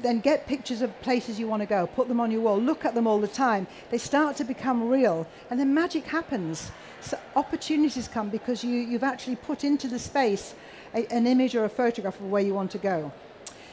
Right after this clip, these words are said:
Metaphor. Now, talking about relationships, swans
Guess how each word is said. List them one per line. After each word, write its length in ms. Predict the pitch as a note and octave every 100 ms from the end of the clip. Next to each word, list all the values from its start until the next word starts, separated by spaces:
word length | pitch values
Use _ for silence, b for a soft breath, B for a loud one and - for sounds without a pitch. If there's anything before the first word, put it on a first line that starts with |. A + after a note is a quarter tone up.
| B B -
Metaphor. 640 | G#3+ G#3 A3 - D#3+ D#3+ - -
Now, 320 | G#3 G3 F#3 - - - - - - - -
talking 260 | - C#4 C4+
about 200 | A#3+ G#3
relationships, 760 | G#3 A3 - F3 F#3 - - -
swans 960 | - - B3+ D4+ G#3+ E3+ F#3+ G#3 -